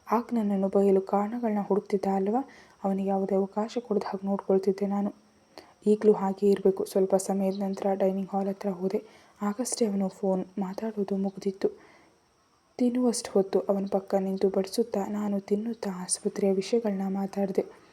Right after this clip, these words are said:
ನನ್ನ ನಡವಳಿಕೆ ನೋಡಿ ಅವನಿಗೆ ಶಾಕ್ ಆಗಿತ್ತು. ನಾನು ರಣರಂಗ ಮಾಡ್ತೇನೆ ಅಂತ ಊಹಿಸಿದ್ದಾರೆ ಅನ್ಸುತ್ತೆ. ಇವತ್ತಿನಿಂದ ಶ್ರೀತಾ ಪ್ರಬುದ್ಧವಾಗಿ ಯೋಚಿಸ್ತಾಳೆ,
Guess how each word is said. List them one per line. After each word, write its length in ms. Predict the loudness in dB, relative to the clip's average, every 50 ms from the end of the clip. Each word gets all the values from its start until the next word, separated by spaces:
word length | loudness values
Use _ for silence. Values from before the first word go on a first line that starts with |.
| _ _ _ -20 -20 -20 -20 _ _ -2
ನನ್ನ 220 | 0 2 2 2 2 2
ನಡವಳಿಕೆ 520 | 0 -2 -2 0 2 2 2 4 4 4
ನೋಡಿ 220 | 4 4 4 2 2
ಅವನಿಗೆ 500 | 2 0 -2 -2 -4 0 2 4 4 4
ಶಾಕ್ 360 | 2 -2 -4 -4 -2 0 0
ಆಗಿತ್ತು. 400 | 0 0 2 0 -2 0 -2 -4 -4 -6 -14 _ _ _ _ _ _ _ _ _ _ _ _ _ _ _ _ _ _ _ _ _ -20 -20 -20 _ _ _ _ -4
ನಾನು 340 | 0 0 2 2 0 0 0 0
ರಣರಂಗ 480 | 0 0 0 -2 -6 -4 -4 -2 0 0 2
ಮಾಡ್ತೇನೆ 540 | 2 2 0 0 0 -2 -2 -2 -2 -2 -2
ಅಂತ 300 | -2 -2 -4 -2 0 2 2 2 0 -2 -8 -16 _ _ _ _ _ _ _ _ _ _ _ _ _ _ _ 4
ಊಹಿಸಿದ್ದಾರೆ 720 | 4 4 4 2 0 0 0 0 4 4 4 6 4 4
ಅನ್ಸುತ್ತೆ. 420 | 2 0 -2 -4 -4 -2 0 0 -2 0 2 2
ಇವತ್ತಿನಿಂದ 480 | 2 2 2 0 -2 -4 -2 -2 -4 -4
ಶ್ರೀತಾ 360 | -4 -4 -2 0 0 2 0 0
ಪ್ರಬುದ್ಧವಾಗಿ 840 | 2 2 2 4 4 2 0 -2 -6 -4 -4 -4 -2 -2 0 0 2
ಯೋಚಿಸ್ತಾಳೆ, 600 | 2 0 0 -2 -8 -6 -4 0 2 2 2